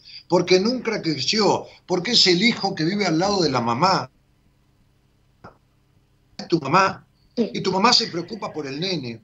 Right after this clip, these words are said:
Speaker 1: y cuando el nene no está te llama a ver cómo se siente. Y son un problema de ellos,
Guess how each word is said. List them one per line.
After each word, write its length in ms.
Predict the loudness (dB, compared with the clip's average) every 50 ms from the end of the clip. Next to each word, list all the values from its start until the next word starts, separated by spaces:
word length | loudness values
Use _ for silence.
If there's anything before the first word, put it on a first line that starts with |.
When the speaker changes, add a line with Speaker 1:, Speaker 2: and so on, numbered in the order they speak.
| _ _ -20 -18 -14
Speaker 1:
y 60 | -10
cuando 240 | -6 -4 -2 -2 -2
el 80 | -2 0
nene 200 | 0 2 2 2
no 100 | 0 0
está 260 | 0 2 2 2 2
te 100 | 2 0
llama 200 | 0 0 0 -2
a 20 |
ver 120 | -2 -2 -2
cómo 160 | -2 -2 -2
se 120 | -2 0 0
siente. 600 | 0 0 0 0 -2 -2 -4 -6 -8 -8 -10 -14 _ -20 -20 -20 -8 -2
Y 80 | 0 2
son 200 | 2 2 2 0
un 100 | -2 -6
problema 360 | -4 -4 -4 -2 -2 -2 0
de 140 | 2 2 2
ellos, 120 | 2 2